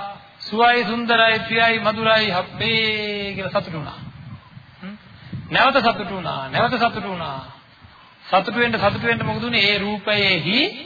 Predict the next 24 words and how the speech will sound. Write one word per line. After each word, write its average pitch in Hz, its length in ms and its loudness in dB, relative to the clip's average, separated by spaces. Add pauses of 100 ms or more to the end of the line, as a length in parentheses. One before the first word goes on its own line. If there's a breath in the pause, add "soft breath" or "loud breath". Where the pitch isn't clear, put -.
(600)
ඇලුනා. 170 760 2 (600)
ඒ 180 160 2
රූපයේහි 220 500 2
ඇලුනා. 202 640 2
ඊළඟට 208 360 2
ඒ 196 120 4
රූපය 208 300 0 (800)
මගේයයි 208 920 4
ග්‍රහණය 202 340 2
වුණා. 185 280 -4 (120)
අපි 175 180 -4
නිදාන 185 380 4
සූත්‍රයේ, 180 360 -4
මහා 170 240 2
නිදාන 180 340 4
සූත්‍රයේ 175 380 -4
පැහැදිලි 170 320 0
කරන 170 220 -4
දවස්වල 165 480 0 (1040)
ඔන්න 185 200 -2
ඔය 214 140 4
ග්‍රහණය 196 340 4
වීම 220 240 4 (400)
ආකාර 202 460 6